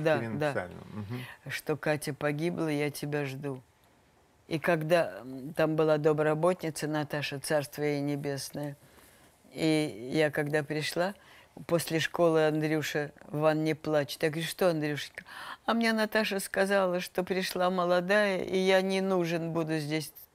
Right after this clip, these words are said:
Speaker 1: вы меня выгоните". Я говорю: "Что ты, Андрюшенька, скорее меня выгонят, чем тебя, ты что?"
Speaker 2: Мгм.
Speaker 1: И мы с ним чудно общались, чудесно общались.
Speaker 2: Вы знаете, мы начали передачу с того, что она начи-, называется у нас "Золотая рыбка",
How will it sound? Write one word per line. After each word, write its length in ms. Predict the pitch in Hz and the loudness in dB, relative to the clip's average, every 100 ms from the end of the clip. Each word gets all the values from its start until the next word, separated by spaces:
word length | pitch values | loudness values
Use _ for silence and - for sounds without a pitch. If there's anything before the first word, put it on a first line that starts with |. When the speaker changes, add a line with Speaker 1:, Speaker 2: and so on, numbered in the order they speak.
| - | -10
Speaker 1:
вы 180 | 185 180 | -2 0
меня 300 | 180 175 175 | 0 2 2
выгоните". 600 | 170 160 156 151 147 - | 2 -2 -2 -4 -6 -4
Я 60 | 156 | -4
говорю: 220 | 156 151 | -2 -4
"Что 280 | 147 - 175 | -6 -4 -4
ты, 120 | - | 0
Андрюшенька, 760 | 156 156 156 151 143 143 139 - - - - - | -2 -2 -4 -4 -6 -8 -8 -10 -12 -16 -16 -14
скорее 380 | - 220 254 | 0 4 6
меня 400 | 262 254 269 269 | 8 8 8 8
выгонят, 540 | 262 269 240 254 240 - | 8 8 8 6 4 2
чем 260 | - 269 | 6 6
тебя, 400 | 214 - 247 233 | 6 4 6 6
ты 180 | 220 285 | 4 2
что?" 380 | 254 - 247 226 - - - | 2 2 4 4 -2 -20 -14
Speaker 2:
Мгм. 440 | 110 107 110 - 190 | -10 -8 -4 -2 0
Speaker 1:
И 200 | 190 185 | 0 2
мы 200 | 214 208 | 4 2
с 140 | - | 0
ним 220 | 202 196 | 0 0
чудно 420 | - - 220 190 180 | -2 0 4 4 4
общались, 680 | - - 151 139 139 - - - | 2 0 2 0 -4 -8 -16 -10
чудесно 600 | 185 180 180 151 - 156 | -4 2 4 2 0 -4
общались. 640 | 139 - 143 135 135 - - - - - | -2 -4 -2 -4 -8 -14 -20 -20 -10 0
Speaker 2:
Вы 60 | |
знаете, 340 | 131 214 156 127 | 4 4 4 2
мы 300 | 135 139 135 | 6 6 6
начали 400 | 147 139 131 127 | 4 2 0 0
передачу 520 | 147 143 139 110 - | 2 4 4 4 0
с 40 | |
того, 240 | - 113 110 | 2 2 2
что 180 | - | 0
она 160 | 107 110 | 0 0
начи-, 180 | 107 123 | -2 -4
называется 800 | 117 - 113 107 131 110 87 - | -6 -6 -4 2 4 4 2 0
у 20 | |
нас 160 | 95 90 | 0 2
"Золотая 500 | 101 104 104 98 98 | 4 4 4 6 6
рыбка", 460 | 170 214 - - | 6 2 -2 -4